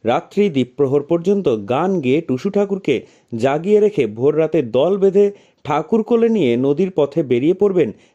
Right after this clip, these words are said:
গ্রামের মহিলারা। নদীর জলে টুসু বিসর্জন দিয়ে মকর সংক্রান্তির পূর্ণ স্নান সেরে বাড়ি ফিরবেন মহিলারা।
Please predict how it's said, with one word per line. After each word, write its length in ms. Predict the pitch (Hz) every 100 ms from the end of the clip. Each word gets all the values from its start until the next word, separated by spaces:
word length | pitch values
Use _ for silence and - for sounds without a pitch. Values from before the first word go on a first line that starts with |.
| -
গ্রামের 360 | 113 156 196 160
মহিলারা। 580 | 113 113 110 113 104 - - -
নদীর 360 | 123 170 202 170
জলে 280 | 185 190
টুসু 320 | 185 147 131 139
বিসর্জন 520 | 131 160 175 196 196
দিয়ে 180 | 185 113
মকর 340 | 113 143 208
সংক্রান্তির 560 | 202 160 151 151 147 143
পূর্ণ 320 | 127 123 120
স্নান 340 | - 117 165
সেরে 380 | 190 190 147 95 - _ -
বাড়ি 300 | 117 165 208
ফিরবেন 340 | 202 185 190
মহিলারা। 560 | 160 123 117 113 113